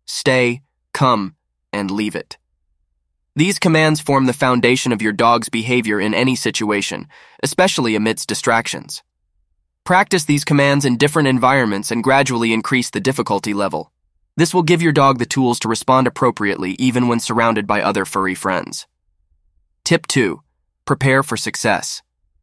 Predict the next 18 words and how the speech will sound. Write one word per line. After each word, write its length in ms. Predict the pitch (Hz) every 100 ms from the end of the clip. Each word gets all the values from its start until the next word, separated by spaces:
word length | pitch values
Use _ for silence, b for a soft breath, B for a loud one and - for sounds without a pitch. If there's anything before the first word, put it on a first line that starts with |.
| _ _ _ _
Tip 160 | - 185
number 220 | 143 147
two, 380 | - 131 87 - _ _ _ -
preparation 640 | 160 156 139 143 - 104
is 140 | 101
key. 420 | - 123 104 - _ _ _ _ _ _ _ _
Visit 260 | 143 165 196
the 80 | 165
park 300 | 160 156 -
during 260 | 117 107
off-peak 500 | - 139 147 139 120
hours 400 | 110 104 98 98
when 120 | 110
there 140 | 107 117
are 100 | 117
fewer 320 | - 143 131
dogs 360 | 110 117 113 98
around. 440 | 85 82 - -